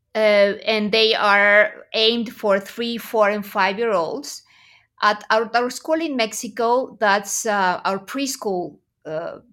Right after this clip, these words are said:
kids. First grade of kindergarten, second grade of kindergarten, and third grade of kindergarten. It's how we, it's how we do it in, in Latin America. So, uh, it's three, four, and five-year-olds before the start of, uh,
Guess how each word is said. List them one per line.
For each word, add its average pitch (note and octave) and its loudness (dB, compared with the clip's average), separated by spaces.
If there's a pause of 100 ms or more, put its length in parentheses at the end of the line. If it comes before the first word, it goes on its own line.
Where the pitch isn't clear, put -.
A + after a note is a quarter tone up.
(200)
kids. - -6 (400)
First A3+ -2
grade A3 0
of G#3+ -4
kindergarten, G3+ -2
second G#3+ -6
grade F#3+ -2
of G3+ -8
kindergarten, F#3 -2
and G3 -6
third A3+ -2
grade F#3 -2
of E3 -8
kindergarten. E3 -4
It's F3 -12
how G3+ 2
we, F#3 -4 (200)
it's G3+ -10
how G3+ 0
we G3 -6
do A3 -2
it G#3+ -2
in, F#3+ -10
in F#3 -12
Latin F#3+ -6
America. F3+ -6
So, A#2 -12 (640)
uh, E3+ 0
it's E3 -10
three, A#3+ -6
four, A3+ 2
and G#3+ -4
five-year-olds E3 -4
before G#3+ 0
the G3+ -8
start F#3+ -2
of, F3 -8
uh, F3 -2